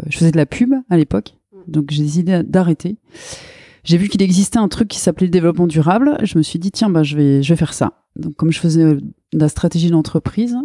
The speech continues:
je me suis, euh, je suis allée là-dessus et c'est comme ça que j'ai découvert l'écologie, en tout cas. Et puis après, j'ai eu un deuxième, un deuxième stade,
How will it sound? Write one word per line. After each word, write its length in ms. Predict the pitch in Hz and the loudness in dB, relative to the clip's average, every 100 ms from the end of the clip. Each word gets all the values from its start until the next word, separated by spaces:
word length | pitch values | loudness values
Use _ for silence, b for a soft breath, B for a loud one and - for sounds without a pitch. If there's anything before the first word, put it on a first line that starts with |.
| 269 | -6
je 160 | 190 | -4
me 80 | 165 | -4
suis, 340 | 151 - 190 190 | -6 -6 -6 -4
euh, 300 | 170 156 151 156 156 b b b b b | -4 -2 -4 -6 -8 b b b b b
je 120 | 156 | -2
suis 240 | - 196 | 0 2
allée 180 | 180 196 | 2 2
là-dessus 600 | 190 160 - - 196 226 | 2 0 -4 -2 2 2
et 420 | 180 156 151 147 | 2 2 0 0
c'est 140 | 143 185 | 0 0
comme 160 | 190 | 0
ça 100 | 175 | 0
que 60 | 202 | -2
j'ai 80 | 170 | -2
découvert 320 | 175 165 180 | -4 -2 -2
l'écologie, 480 | 165 - 156 143 160 | -2 -4 -6 -4 -4
en 60 | |
tout 100 | 143 - | -6 -12
cas. 120 | - _ _ _ _ B B B B B _ | -16 _ _ _ _ B B B B B _
Et 40 | - | -10
puis 140 | - | -6
après, 260 | 147 - 185 | -6 -2 -2
j'ai 140 | 160 | 0
eu 140 | 156 | 2
un 120 | 170 139 - | 2 2 0
deuxième, 580 | 196 180 185 202 190 170 | 0 2 0 0 2 2
un 240 | 160 151 | 2 0
deuxième 380 | 147 185 175 151 | -4 0 0 0
stade, 560 | - - 156 180 165 | -4 -2 -2 0 -4